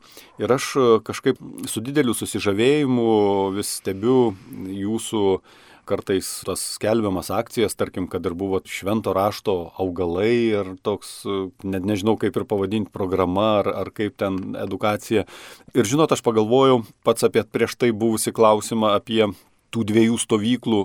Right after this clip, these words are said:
sutaikymą. Galbūt švietimas, galbūt, e, kažkokios tai, nežinau, programos ar panašiai padėtų įgyvendint tą popiežiaus kvietimą,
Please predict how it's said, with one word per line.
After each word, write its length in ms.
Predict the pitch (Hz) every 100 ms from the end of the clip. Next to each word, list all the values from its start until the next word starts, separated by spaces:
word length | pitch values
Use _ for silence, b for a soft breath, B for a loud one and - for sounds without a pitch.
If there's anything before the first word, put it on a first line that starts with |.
| -
sutaikymą. 760 | - 95 95 107 113 131 127 127 B B B
Galbūt 640 | 110 117 113 127 127 - - _ _ -
švietimas, 800 | - 101 92 143 190 175 - - -
galbūt, 800 | 95 95 95 117 117 - - 110
e, 580 | 107 101 98 95 95 92 B B B B -
kažkokios 1040 | 92 - - _ - 110 110 - 107 - -
tai, 240 | 107 104
nežinau, 500 | 95 95 87 101 107 98
programos 760 | 101 90 92 113 147 135 -
ar 100 | 95
panašiai 460 | - 98 90 117 113
padėtų 460 | 107 107 104 110 98
įgyvendint 720 | 98 110 110 104 104 90 -
tą 300 | 95 92 90 - b b b -
popiežiaus 580 | 110 104 104 107 101 -
kvietimą, 640 | 104 107 98 120 113 95